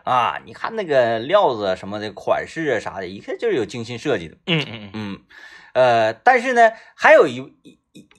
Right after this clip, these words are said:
Speaker 1: 一部分人啊，他穿衣服呢可能不那么讲究，
Speaker 2: 嗯。
Speaker 1: 但是他一定会在某个领域
Speaker 2: 嗯。
Speaker 1: 是高消费人群。
Speaker 2: 是。
Speaker 1: 啊，你就像我为啥想到这个呢？按照我，大家对我的了解哈，
Speaker 2: 嗯，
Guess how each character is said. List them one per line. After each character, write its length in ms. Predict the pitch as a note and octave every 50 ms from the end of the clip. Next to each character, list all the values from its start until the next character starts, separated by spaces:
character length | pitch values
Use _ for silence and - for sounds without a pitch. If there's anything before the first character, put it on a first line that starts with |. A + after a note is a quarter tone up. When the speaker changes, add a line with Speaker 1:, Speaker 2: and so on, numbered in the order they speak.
| _ _
Speaker 1:
一 140 | D3 D3+ E3
部 120 | E3+ E3+
分 80 | D#3 B2
人 120 | A2 G#2+
啊， 160 | A2+ G#2 F#2+ -
他 100 | - A3
穿 260 | A3 - A#3+ B3+ B3+
衣 80 | B3 B3+
服 100 | C4 C4+
呢 120 | B3 A3+
可 140 | - D3 C3+
能 120 | A#2+ A#2+
不 60 | G#2+ A2+
那 80 | A#2
么 100 | A2+ A2+
讲 160 | G2+ G2+ - -
究， 20 | _ _
Speaker 2:
嗯。 100 | - -
Speaker 1:
但 160 | A#3+ B3 A#3
是 180 | - - A3+ F#3+
他 280 | - - - A3+ A#3
一 320 | A#3 G3 D3 C#3 C#3+ F#3 A3
定 240 | C4+ D#4+ C4 F3
会 200 | C#3 - G3 G3+
在 200 | F3+ G#3+ G3+ F3+
某 240 | D#3+ B2+ - - F#2
个 100 | G2+ C#3+
领 220 | F3 D3+ G#2+ D#2 D#2+
域 320 | G#2+ C#3 D3 - - _ _ -
Speaker 2:
嗯。 120 | B2+ A#2+
Speaker 1:
是 220 | G2+ - - F3
高 220 | - - D3 C3 A#2
消 120 | A#2 G#2
费 120 | F2+ G2+ F#2+
人 200 | E2+ D2+ D2+ D#2+
群。 120 | D#2+ - -
Speaker 2:
是。 340 | - - - C#3 A2+ - _ -
Speaker 1:
啊， 340 | B2 B2+ B2+ A#2+ A#2 - - - - - - - _
你 180 | - F#3+ F#3+ F#3
就 160 | F3+ C4+ B3+
像 320 | A#3 C4+ C4 B3 B3 A3+ A#3 - - - -
我 140 | - - D3+
为 100 | G3 B3+
啥 300 | B3 A#3 G#3+ A3+ A3+ - _ _
想 300 | - - - - C3 A2+
到 120 | C#3 E3 F3
这 200 | G3 C#4 D#4 A#3
个 80 | D#3
呢？ 140 | G2+ F#2+ - _ _ _ _ _ _ _ _ _ -
按 260 | - - E4+ D4 A#3+
照 180 | B3+ B3+ B3
我， 400 | A3+ E3+ A#2+ - - - - - -
大 140 | F3 - F#3+
家 100 | G3 G3+
对 140 | G#3+ A#3+
我 180 | A3 C#3 - -
的 100 | - A#2
了 200 | A#2 G#2+ G2 G#2
解 120 | F#2 F#2
哈， 200 | - - - F#2+ -
Speaker 2:
嗯， 140 | A2+ A#2